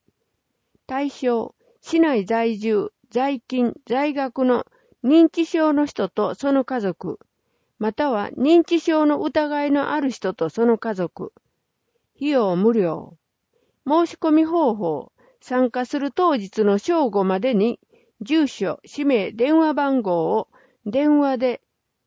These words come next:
四二九一一一内線二千百七十二へ。みんなみんな寄っといで。ミニ集いの広場。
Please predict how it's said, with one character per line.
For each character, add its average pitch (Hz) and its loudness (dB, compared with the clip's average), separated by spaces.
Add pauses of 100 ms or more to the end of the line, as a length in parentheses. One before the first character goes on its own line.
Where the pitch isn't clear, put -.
四 254 8
二 294 4
九 330 4
一 220 -2
一 208 -6
一 190 -6
内 294 0
線 294 -6
二 - -4
千 269 2
百 240 0
七 247 2
十 185 0
二 208 2
へ。 160 -6 (1700)
み 320 6
ん 294 8
な 180 0
み 269 0
ん 196 4
な 185 -2
寄 269 -6
っ 302 -8 (120)
と 269 0
い 254 -6
で。 233 -6 (800)
ミ 302 4
ニ 320 6
集 - -14 (240)
い 294 4
の 285 0
広 196 -6
場。 - -14